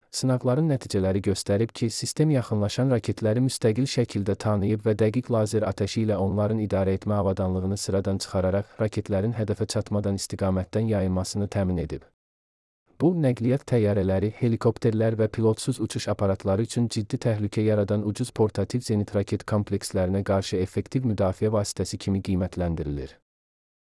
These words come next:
Ənənəvi işıq siqnalı əsaslı müdafiə üsulları müasir istilik nişanlanma texnologiyasına malik raketlər qarşısında effektivliyini itirdiyi üçün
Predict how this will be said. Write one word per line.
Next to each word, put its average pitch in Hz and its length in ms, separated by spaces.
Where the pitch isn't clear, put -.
Ənənəvi 127 480
işıq 143 240
siqnalı 104 460
əsaslı 104 420
müdafiə 113 480
üsulları 98 480
müasir 110 400
istilik 113 400
nişanlanma 107 560
texnologiyasına 110 880
malik 104 320
raketlər 107 500
qarşısında 95 500
effektivliyini 92 680
itirdiyi 95 400
üçün 110 240